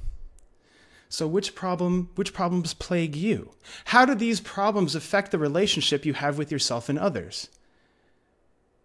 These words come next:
More importantly, how does solving those problems affect the relationship you have with yourself and others? What are the negative consequences of solving these problems,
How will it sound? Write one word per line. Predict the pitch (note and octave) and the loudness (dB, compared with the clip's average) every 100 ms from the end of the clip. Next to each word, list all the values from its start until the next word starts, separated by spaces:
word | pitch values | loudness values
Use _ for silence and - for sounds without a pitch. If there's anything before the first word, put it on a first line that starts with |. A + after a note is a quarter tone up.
| _ _ _ _ E3+ | _ _ _ _ -4
More | F3 | -2
importantly, | D#3+ A#3+ F#4+ C#3+ A#2+ A#2+ - | -4 -6 -6 -6 -6 -8 -10
how | - - A#3+ C4+ | -4 4 6 8
does | B3+ - | 8 8
solving | - G#3 F#4 A4+ G3 | 6 6 6 6 6
those | D3 - | 4 2
problems | - C#3 C3+ C3+ | 0 0 2 0
affect | C#3 F3+ C#3+ | 0 0 0
the | D3+ | 0
relationship | C3 B2+ B2+ C3+ - B2 | 2 2 2 0 -2 -4
you | B2 | -6
have | A2+ A2 | -4 -6
with | A2 A#2 | -6 -6
yourself | G#2+ G#2+ G2+ | -4 -4 -4
and | A2 F#2+ | -6 -8
others? | F#2+ E2 G2+ - - _ _ _ _ _ _ _ _ - - - - _ - | -10 -12 -14 -16 -16 _ _ _ _ _ _ _ _ -20 -20 -20 -20 _ -2
What | D#3 B3 | 4 4
are | E4 | 6
the | C4+ | 6
negative | G3 F#3 C4 D4+ A#3 | 8 6 6 6 4
consequences | - - B3+ A3+ - D#3 D3+ E3+ | 2 0 2 2 2 0 0 0
of | F3 | 0
solving | - D#3 C#3+ E3+ | 2 2 2 0
these | F3+ - | -2 -4
problems, | - D4 D#3 F#2+ G2 - | -2 0 -2 -6 -10 -14